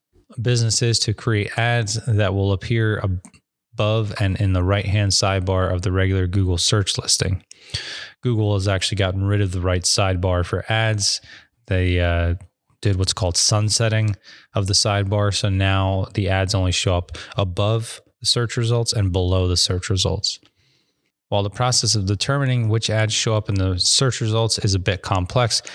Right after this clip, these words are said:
here's a basic overview of how it works. An AdWords user puts in a bid for the amount they're willing to spend if someone clicked on their ad.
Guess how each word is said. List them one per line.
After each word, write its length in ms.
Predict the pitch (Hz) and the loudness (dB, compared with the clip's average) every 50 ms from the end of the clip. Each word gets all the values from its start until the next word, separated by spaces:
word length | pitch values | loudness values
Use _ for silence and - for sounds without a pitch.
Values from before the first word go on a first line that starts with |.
| - - | -8 -4
here's 180 | - 110 101 110 | -2 -2 0 0
a 40 | 98 | 0
basic 340 | 101 107 104 98 - 110 | 0 0 0 0 -2 -4
overview 500 | - 123 127 127 120 110 101 110 110 104 | -4 -2 0 0 0 0 0 0 0 0
of 80 | 101 98 | 0 -2
how 240 | - - 104 92 90 | -2 -2 0 0 0
it 80 | 90 | -2
works. 480 | 104 117 127 117 90 - - - - - - - - - - - - _ _ _ - | -2 0 0 0 -2 -2 -4 -4 -4 -4 -6 -14 -20 -20 -20 -20 -20 _ _ _ -4
An 140 | 95 95 95 | -2 -2 0
AdWords 720 | 110 113 117 117 113 110 113 113 110 110 104 - - - - _ _ _ _ _ _ _ _ _ _ _ _ _ _ | 0 0 0 2 0 0 0 0 0 0 0 0 -2 -4 -6 _ _ _ _ _ _ _ _ _ _ _ _ _ _
user 640 | 117 110 107 127 139 143 123 117 104 95 92 92 95 - | -6 -4 -2 0 0 0 0 0 0 0 -2 -2 -4 -4
puts 240 | - - 113 - - | -2 -2 0 0 0
in 140 | - 113 101 | 0 2 0
a 60 | 98 | 0
bid 340 | 92 95 107 110 107 107 101 | 0 0 0 0 0 0 -2
for 160 | 101 - 113 | -2 -2 -2
the 140 | 101 101 98 | 0 2 2
amount 360 | 95 98 98 98 101 95 104 | 2 2 0 0 0 -2 -2
they're 140 | 107 107 104 | -2 0 0
willing 300 | 98 98 95 95 95 90 | 2 2 2 2 0 0
to 100 | - 107 | 0 -2
spend 400 | - - - 104 95 95 95 92 | -2 0 0 0 0 0 0 -2
if 100 | 101 95 | 0 0
someone 460 | - - - 95 92 92 92 92 98 | 0 2 2 2 0 0 0 0 -2
clicked 320 | 101 - - 107 95 - - | -4 -2 -2 -2 -2 0 0
on 120 | 101 98 | 0 0
their 120 | 95 98 98 | 0 0 0
ad. 380 | 104 113 110 95 90 92 101 | 0 0 0 0 -2 -4 -6